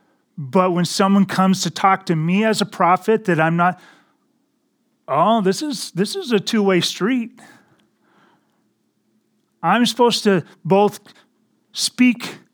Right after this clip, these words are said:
truth and also receive truth when it's spoken to me. This is not a one-way street.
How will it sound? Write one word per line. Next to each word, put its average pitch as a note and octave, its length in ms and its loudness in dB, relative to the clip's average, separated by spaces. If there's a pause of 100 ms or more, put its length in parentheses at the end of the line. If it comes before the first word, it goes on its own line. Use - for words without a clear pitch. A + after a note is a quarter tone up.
(120)
truth A3 580 0 (340)
and G3 180 0
also A#3 340 2
receive G#3+ 520 2
truth G3 440 2
when F#3+ 140 0
it's F3+ 140 0
spoken G#3 520 -2
to - 140 -8
me. G#2+ 280 -18 (3500)
This E3 180 -6
is F#3+ 120 -4
not G3 160 2
a G3 40 2
one-way F3 340 0
street. D#3+ 400 -4